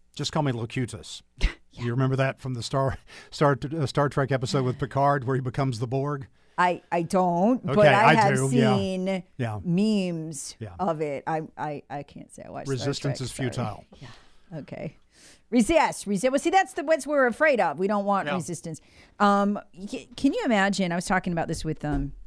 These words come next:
Speaker 2: Crash the other day because where this could eventually go. Can you imagine? He was very excited about this part. Um, that instead of going to school,
Speaker 1: Mm-hmm.
Speaker 2: they could implant this
Speaker 1: Yeah.
Speaker 2: in your brain.
Speaker 1: Yeah, that's, that's
Speaker 2: And you already know everything you've
Speaker 1: Right.
Speaker 2: done.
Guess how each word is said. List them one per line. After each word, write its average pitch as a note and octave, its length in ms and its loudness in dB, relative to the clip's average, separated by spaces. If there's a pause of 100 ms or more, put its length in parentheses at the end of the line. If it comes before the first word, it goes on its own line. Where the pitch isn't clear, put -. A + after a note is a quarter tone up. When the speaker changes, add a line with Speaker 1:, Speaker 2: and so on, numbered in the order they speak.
(120)
Speaker 2:
Crash D3 300 -2
the D#3+ 80 -4
other D#3 120 -4
day D#3 180 0
because D#3+ 440 -2
where F#3 120 4
this G3+ 140 -2
could F#3 140 -2
eventually E3 340 -8
go. C#3 160 -8
Can G3 160 -8
you G3+ 60 -2
imagine? D#3+ 480 -6 (400)
He A3+ 100 0
was F3+ 120 0
very E3 160 0
excited C#3 260 -4
about B2+ 180 -8
this C#3 100 -12
part. - 280 -10 (560)
Um, D3 580 -2 (320)
that F3 540 2 (400)
instead A3 440 2
of F#3+ 140 -2
going F#3+ 540 0 (300)
to F#3 120 -6
school, F3+ 640 0
Speaker 1:
Mm-hmm. G#2+ 240 -12 (320)
Speaker 2:
they G#3 160 4
could F3+ 440 0 (140)
implant F#3+ 540 -2
this C#3 340 -8 (160)
Speaker 1:
Yeah. B2 120 -8 (300)
Speaker 2:
in F3+ 120 2
your E3 160 2
brain. C#3 320 -4
Speaker 1:
Yeah, C3 100 -2
that's, C#3+ 340 -10
that's - 300 -14
Speaker 2:
And G3+ 160 4
you A3+ 60 4
already A3 180 4
know G#3 160 2
everything D#3+ 340 -4
you've G3+ 140 -4
Speaker 1:
Right. C#3 60 -4
Speaker 2:
done. A2 120 -12